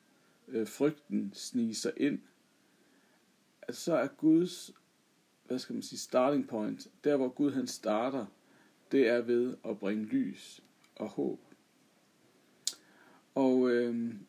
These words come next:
og derfor så havde de gamle rabbinere,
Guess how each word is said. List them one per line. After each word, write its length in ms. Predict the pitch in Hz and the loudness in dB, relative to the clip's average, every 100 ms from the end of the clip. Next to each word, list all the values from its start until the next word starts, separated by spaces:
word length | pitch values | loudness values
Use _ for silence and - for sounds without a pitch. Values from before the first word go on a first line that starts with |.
| _ | _
og 160 | - | 2
derfor 480 | 185 175 - 135 135 - - | 4 4 4 0 0 -6 -6
så 180 | - | -2
havde 400 | 151 143 147 160 147 | 0 4 4 4 0
de 80 | |
gamle 320 | - 113 143 143 | 0 2 2 -2
rabbinere, 640 | 113 160 151 107 - | -2 -2 -2 -2 -6